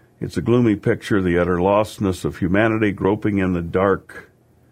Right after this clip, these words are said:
for hope. It's the largest human gathering in one place on earth, with an attendance of over three million people,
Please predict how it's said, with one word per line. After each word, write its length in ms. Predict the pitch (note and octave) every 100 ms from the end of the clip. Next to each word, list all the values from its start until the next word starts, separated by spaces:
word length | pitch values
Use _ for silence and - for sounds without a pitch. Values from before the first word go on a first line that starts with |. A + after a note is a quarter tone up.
| _ _ _
for 220 | - D2+
hope. 420 | F2 G#2 F2 - - _ _ _ _ _ _
It's 300 | - G2 -
the 100 | -
largest 640 | F2+ G#2 A#2 A#2 G#2+ - -
human 380 | C3+ A2 G2
gathering 420 | G2 G#2 G#2 G2+ G2+
in 160 | F#2+
one 220 | G2 G#2
place 400 | F2+ G#2 F2+ F2
on 160 | F2 E2+
earth, 340 | G2+ D#3 D#3+ - _ _ _ _ _ -
with 160 | - G2
an 140 | G2
attendance 600 | F2+ - A#2+ A2 G#2 G2
of 120 | G2
over 260 | F#2+ F#2+ F#2
three 720 | F2+ - B2 B2+ B2+ B2 A2+ -
million 840 | G2 G#2 A2 A2+ G#2+ G2 G2 G2+ - -
people, 720 | B2 C#3 C3 - C2 -